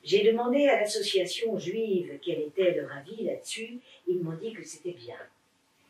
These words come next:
Mais je leur ai dit d'y réfléchir encore un peu. Nous ne voulons en aucun cas faire quelque chose qui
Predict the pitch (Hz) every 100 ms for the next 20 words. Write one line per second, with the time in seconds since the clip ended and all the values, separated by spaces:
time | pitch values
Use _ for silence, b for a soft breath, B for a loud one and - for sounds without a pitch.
0 | _ - 208 220 214 208 - _ _ -
1 | - _ _ - _ _ _ _ _ _
2 | _ _ 185 - 285 262 220 196 214 175
3 | 160 156 - - 160 156 147 - - _
4 | _ _ _ 170 165 165 131 - - -
5 | _ _ _ - _ _ _ _ _ _
6 | _ 196 208 214 190 185 185 185 175 170
7 | - 190 196 180 160 175 160 160 165 160
8 | 165 147 - - 311 143 -